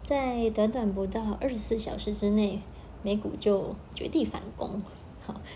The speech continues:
在这个礼拜二、礼拜三哦，两个交易日就彻底抹平了 Delta 病毒带来的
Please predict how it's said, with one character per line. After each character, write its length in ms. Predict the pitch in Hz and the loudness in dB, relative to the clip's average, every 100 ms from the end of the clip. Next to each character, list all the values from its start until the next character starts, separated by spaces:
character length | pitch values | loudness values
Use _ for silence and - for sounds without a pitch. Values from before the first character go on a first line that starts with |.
| - | 0
在 180 | 240 220 | 2 4
这 120 | 277 | 4
个 100 | 220 | 4
礼 100 | 208 | 4
拜 100 | 208 | 0
二、 160 | 208 | 0
礼 80 | 208 | 0
拜 100 | 190 | -2
三 340 | 202 - 175 175 | -4 -4 -6 -6
哦， 220 | - 226 - - - | -8 -10 -12 -14 -4
两 200 | 208 - - | -2 -2 -4
个 120 | 190 | -8
交 280 | - 208 208 | -4 -2 2
易 280 | 220 214 208 | 4 4 6
日 140 | 214 | 4
就 300 | 208 220 208 - - - | 4 2 2 -2 -16 -14
彻 300 | - 339 233 | 0 4 4
底 320 | - - - - - | 0 -6 -8 -10 0
抹 200 | 208 196 | 4 6
平 400 | 190 - 196 214 | 4 0 2 4
了 220 | 247 220 214 | 4 2 0
Delta 380 | 202 214 220 214 | 2 2 2 -6
病 240 | 214 226 | -2 0
毒 160 | 190 - | 0 -2
带 160 | - 214 | -2 -4
来 140 | - - | -4 -4
的 160 | - | -4